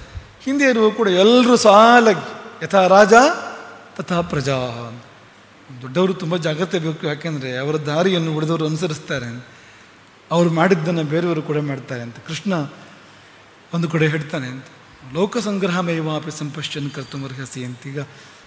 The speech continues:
ಸಾಧನೆ ಮಾಡಿ ಸಿದ್ಧಿಯನ್ನು ಪಡೆದ ಮೇಲೆ ಈ ಶಾಸ್ತ್ರಗಳೆಲ್ಲ ಬೇಕಾಗೋದಿಲ್ಲ, ಈ ಸಂಪ್ರದಾಯಗಳು, ಆಚರಣೆಗಳು, ಅನುಷ್ಠಾನಗಳು ಬೇಕಾಗದೇ ಇರ್ಬೋದು, ಆದರೂ ಕೂಡ ಮಾಡಬೇಕು. ಯಾಕೆಂದರೆ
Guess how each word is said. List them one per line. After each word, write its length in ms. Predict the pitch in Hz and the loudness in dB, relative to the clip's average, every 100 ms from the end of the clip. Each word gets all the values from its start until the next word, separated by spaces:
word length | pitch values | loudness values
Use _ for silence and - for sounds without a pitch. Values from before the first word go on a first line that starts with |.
| - | -16
ಸಾಧನೆ 320 | 160 180 208 | -6 -4 -2
ಮಾಡಿ 260 | 202 185 180 | -2 -2 -4
ಸಿದ್ಧಿಯನ್ನು 460 | - 165 196 202 180 | -8 -6 -2 -2 -2
ಪಡೆದ 220 | 180 180 | -4 -4
ಮೇಲೆ 380 | 185 180 151 139 | -4 -4 -4 -8
ಈ 160 | 180 | -12
ಶಾಸ್ತ್ರಗಳೆಲ್ಲ 540 | 156 160 160 190 185 202 | -8 -8 -6 -6 -6 -2
ಬೇಕಾಗೋದಿಲ್ಲ, 560 | 196 208 196 170 139 107 - - - - - - _ _ _ _ _ _ _ | -2 2 2 0 -4 -10 -16 -20 -20 -20 -20 -20 _ _ _ _ _ _ _
ಈ 40 | 165 | -10
ಸಂಪ್ರದಾಯಗಳು, 680 | 175 180 196 180 165 170 160 | -6 -2 0 2 2 2 0
ಆಚರಣೆಗಳು, 560 | 156 156 175 170 170 | 0 -2 -2 -2 0
ಅನುಷ್ಠಾನಗಳು 420 | 160 170 175 175 | -2 -2 -6 -6
ಬೇಕಾಗದೇ 420 | 160 214 240 202 170 | -2 0 2 2 0
ಇರ್ಬೋದು, 380 | 143 131 120 - 156 | -2 -6 -12 -12 -2
ಆದರೂ 240 | 208 247 | 0 0
ಕೂಡ 160 | 240 220 | 0 0
ಮಾಡಬೇಕು. 680 | 165 143 135 123 120 113 156 | 0 -4 -6 -12 -16 -16 -16
ಯಾಕೆಂದರೆ 680 | 156 196 180 160 - - | -8 -4 -2 -4 -10 -20